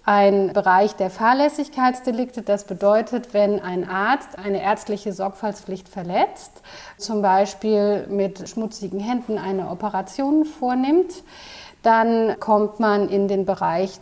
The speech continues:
der Fahrlässigkeitsdelikte, möglicherweise hier dann einer fahrlässigen Körperverletzung. Und diese Sorgfaltspflichten ergeben sich aus der ärztlichen Berufsordnung zum Beispiel.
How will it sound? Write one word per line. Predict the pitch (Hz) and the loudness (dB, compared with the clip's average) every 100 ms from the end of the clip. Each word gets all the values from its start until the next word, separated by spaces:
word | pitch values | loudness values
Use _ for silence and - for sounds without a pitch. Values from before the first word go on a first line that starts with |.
| - | -4
der | 185 180 175 170 | 0 2 0 -4
Fahrlässigkeitsdelikte, | - 185 190 190 196 - 185 - 180 180 185 180 | -6 -2 -2 -4 -10 -6 -6 -6 -6 -6 -6 -8
möglicherweise | 175 185 - 165 170 170 185 | -8 -12 -10 -8 -6 -6 -6
hier | 180 190 | -4 -4
dann | 185 170 | -4 -6
einer | 165 165 | -6 -8
fahrlässigen | 170 175 170 165 170 - 165 | -8 -6 -6 -6 -8 -8 -8
Körperverletzung. | - 175 165 160 170 160 165 - - 190 - - _ - _ | -8 -12 -12 -16 -18 -18 -18 -18 -20 -20 -20 -20 _ -20 _
Und | 208 214 | -2 0
diese | 247 254 247 226 214 | 2 4 6 6 6
Sorgfaltspflichten | 220 247 226 196 - 240 285 - 285 294 294 - - - | 4 0 -2 -4 -4 -4 -4 -4 0 2 2 -6 -18 -4
ergeben | 214 202 220 220 214 | 0 2 4 4 2
sich | 196 202 208 - | 0 0 -2 -2
aus | 190 190 202 - | -2 0 -2 -2
der | 202 185 | 0 0
ärztlichen | 160 170 - 190 185 180 | -4 -10 -8 -10 -8 -12
Berufsordnung | 180 180 180 - 175 175 180 175 170 | -8 -10 -10 -10 -8 -8 -8 -8 -8
zum | - 165 | -10 -12
Beispiel. | - - - - | -12 -12 -14 -14